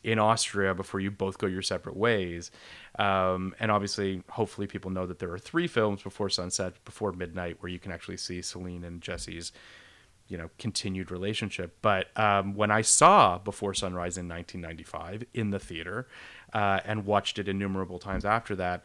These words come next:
uh, I did not know there was a sequel coming in, uh, two thousand and four.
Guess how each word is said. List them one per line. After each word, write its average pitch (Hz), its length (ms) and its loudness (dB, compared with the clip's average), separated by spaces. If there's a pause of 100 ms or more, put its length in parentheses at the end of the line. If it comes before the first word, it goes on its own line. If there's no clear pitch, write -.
(240)
uh, 101 160 0 (120)
I 170 140 12
did 202 140 4
not 214 180 10
know 185 160 12
there 139 140 6
was 117 180 4
a 113 100 2
sequel 120 440 4
coming 92 320 0
in, 92 200 0
uh, 98 160 2
two 123 140 -4
thousand 107 320 4
and 90 100 -8
four. - 380 -2